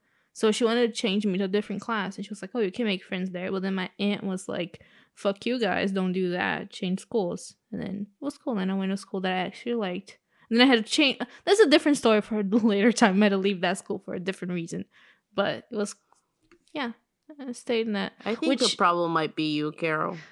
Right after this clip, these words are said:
Speaker 1: I mean, it probably was, honestly.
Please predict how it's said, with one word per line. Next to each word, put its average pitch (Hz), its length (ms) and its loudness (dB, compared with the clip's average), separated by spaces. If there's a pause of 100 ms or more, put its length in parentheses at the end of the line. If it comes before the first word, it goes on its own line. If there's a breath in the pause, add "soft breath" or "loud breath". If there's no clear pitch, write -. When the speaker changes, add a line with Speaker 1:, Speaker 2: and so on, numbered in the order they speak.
(300 loud breath)
Speaker 1:
I 339 120 4
mean, 277 320 2
it 262 100 -8
probably 285 480 0
was, 180 480 -6
honestly. 175 640 -12